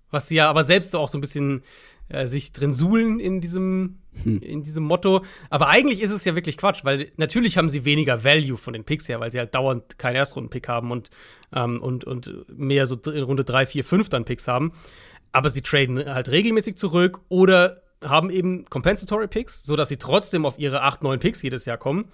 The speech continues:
Speaker 1: Ähm, man dem ja auch wieder, sie haben, was, eins, zwei, drei, vier, fünf, sechs, sieben, acht Picks, ne? Acht, kein Erstrunden-Pick, aber trotzdem acht Picks. Ähm, und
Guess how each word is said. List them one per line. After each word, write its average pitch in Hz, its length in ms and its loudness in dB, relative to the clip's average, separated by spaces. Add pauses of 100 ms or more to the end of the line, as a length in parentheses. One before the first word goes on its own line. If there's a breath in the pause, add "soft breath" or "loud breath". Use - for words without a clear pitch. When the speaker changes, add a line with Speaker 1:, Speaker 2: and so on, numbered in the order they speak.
(400 soft breath)
Speaker 1:
Ähm, 131 520 -2
man 127 200 -6
dem 135 160 -2
ja 196 80 2
auch 269 140 0
wieder, 135 120 0
sie 127 80 -4
haben, 151 200 -2
was, 151 160 -4
eins, 160 340 -4
zwei, 170 140 -10
drei, 151 260 -2
vier, 147 380 -6
fünf, 143 420 -8
sechs, 135 240 -8
sieben, 151 120 -10
acht 175 200 0
Picks, - 280 -2
ne? 180 220 -2 (140)
Acht, - 260 -6
kein 156 180 2
Erstrunden-Pick, 208 440 -2
aber 156 140 -4
trotzdem 175 260 -4
acht - 200 -4
Picks. - 280 -2 (640 soft breath)
Ähm, 151 440 2 (720)
und 160 280 0